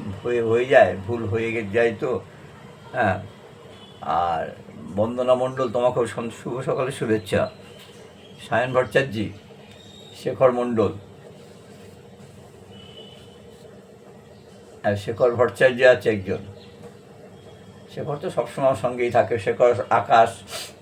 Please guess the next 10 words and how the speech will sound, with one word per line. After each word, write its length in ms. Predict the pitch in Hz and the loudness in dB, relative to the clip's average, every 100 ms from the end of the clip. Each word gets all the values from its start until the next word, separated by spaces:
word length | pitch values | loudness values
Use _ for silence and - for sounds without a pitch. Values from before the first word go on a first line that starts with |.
| - | -4
অঞ্জলি 640 | 101 110 117 113 113 120 | 0 0 0 0 2 4
আর 360 | 117 110 95 107 | 4 2 0 -2
ঋত্বিকা, 500 | 107 - 101 - - - - - - - - | -4 -6 -4 -2 -4 -8 -20 -20 -20 -16 -8
YouTube 300 | 113 117 107 | -6 -4 0
বাজার, 360 | 104 98 - - - - | 0 2 -2 -4 -12 -2
এরা 140 | 110 | 0
পাঁচজন 460 | 107 113 110 120 113 | 2 0 0 -4 -4
সবসময় 440 | 113 - 127 120 | -6 -4 -2 -2
সঙ্গেই 420 | - 113 113 113 | -2 -4 -2 -2
থাকে। 360 | 104 101 - | -2 -6 -6